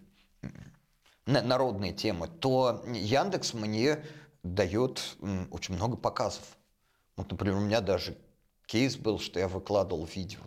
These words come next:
там своего тренера там по дзюдо, он сосед с вами, Кадакан, вот. А,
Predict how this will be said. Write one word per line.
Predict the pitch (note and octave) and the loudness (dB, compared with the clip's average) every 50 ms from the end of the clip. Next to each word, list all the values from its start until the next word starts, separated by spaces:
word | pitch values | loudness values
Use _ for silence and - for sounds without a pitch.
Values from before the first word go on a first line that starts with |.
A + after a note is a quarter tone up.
| - | -18
там | - - - F#2 F#2+ E2+ - - - - _ _ | -16 -14 -12 -10 -12 -12 -14 -18 -20 -20 _ _
своего | - - - F#2 F2+ F#2 - | -12 -4 -2 0 0 0 -2
тренера | - G#2 F#2 A#2 D#3+ E3+ D#3 A#2+ A2+ G#2+ | -2 -2 0 2 2 2 2 2 2 0
там | - - E2 - - - - _ | -2 -4 -8 -8 -12 -18 -20 _
по | - | -16
дзюдо, | - - - - A2 - - - - - - _ _ _ | -14 -10 -10 -8 -8 -6 -8 -8 -10 -14 -20 _ _ _
он | - - - | -16 -14 -6
сосед | - G2 - - C#2 B1 - | -4 -4 -4 -4 -8 -10 -10
с | - - | -10 -10
вами, | - C2 B1+ | -10 -10 -8
Кадакан, | - - E2+ G2 F#2+ - - G2 F2 F2 D#2+ | -8 -2 0 0 0 2 2 0 0 0 -2
вот. | F#2+ G#2 F#2+ - - - - - - - - _ - | 0 0 0 0 -2 -8 -6 -6 -8 -8 -12 _ 0
А, | B2 B2+ B2 G#2+ E2 - - | 2 2 2 2 0 -4 -8